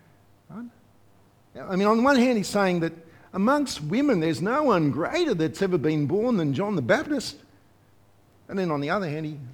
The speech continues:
says, "Well, in actual fact, anyone, even the least person in the kingdom of God is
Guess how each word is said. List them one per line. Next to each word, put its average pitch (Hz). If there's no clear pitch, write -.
says, 165
"Well, 147
in 156
actual 165
fact, 151
anyone, 135
even 165
the 139
least 151
person 135
in 113
the 104
kingdom 117
of 104
God 113
is 101